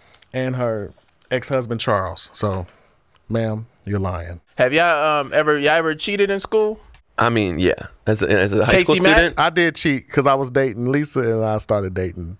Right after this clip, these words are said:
Speaker 1: Tasha.
Speaker 2: No, I'm talking about on
Speaker 1: Oh.
Speaker 2: your tests and stuff.
Speaker 1: Oh, no, man, I was
Speaker 2: Not
Speaker 1: studious.
Speaker 2: once?
Speaker 1: No, I'm a studious guy. I didn't
Speaker 2: Not one time? You can still be studious.
Speaker 3: Why? What's the most creative way you cheated in high school?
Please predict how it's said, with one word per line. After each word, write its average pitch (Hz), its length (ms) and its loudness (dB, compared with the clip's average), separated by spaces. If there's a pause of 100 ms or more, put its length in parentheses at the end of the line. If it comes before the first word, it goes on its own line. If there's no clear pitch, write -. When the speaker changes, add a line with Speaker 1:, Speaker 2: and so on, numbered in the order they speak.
Speaker 1:
Tasha. - 540 -8
Speaker 2:
No, 113 140 -2
I'm 98 180 -4
talking 110 220 0
about 101 240 2
on 104 60 -4
Speaker 1:
Oh. 101 100 -4
Speaker 2:
your 101 80 -6
tests 110 340 -2
and - 100 -12
stuff. - 360 -8
Speaker 1:
Oh, 80 320 -4
no, 123 420 -4
man, 107 160 -6
I 117 80 -4
was 95 220 -8
Speaker 2:
Not 135 180 2
Speaker 1:
studious. 156 60 -4
Speaker 2:
once? - 460 -2
Speaker 1:
No, - 180 -8
I'm 95 100 -10
a 87 60 -14
studious 95 440 -4
guy. - 380 -10
I 98 120 -12
didn't 82 160 -14
Speaker 2:
Not 170 180 4
one 202 160 0
time? 339 320 -2
You 339 80 -2
can - 80 -12
still 214 140 4
be 156 100 -2
studious. 139 580 -2
Speaker 3:
Why? 123 140 6
What's 123 160 2
the 135 60 -6
most 123 180 0
creative 120 180 4
way 113 120 4
you 113 100 -2
cheated 101 280 0
in 101 120 2
high 107 100 2
school? 101 300 0